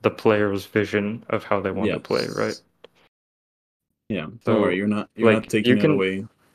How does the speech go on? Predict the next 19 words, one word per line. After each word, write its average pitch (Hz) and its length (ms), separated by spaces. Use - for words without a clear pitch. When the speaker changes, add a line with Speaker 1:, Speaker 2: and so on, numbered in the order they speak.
Speaker 1:
you 127 180
can 147 140
always 139 200
tell 127 220
me, 120 400
"Hey, 117 420
I 117 100
don't 117 180
like 113 180
this - 200
thing 104 380
about 101 440
whatever," 98 580
and 101 160
I 98 80
can 104 140
be 101 80
like, 107 260
"Okay, - 300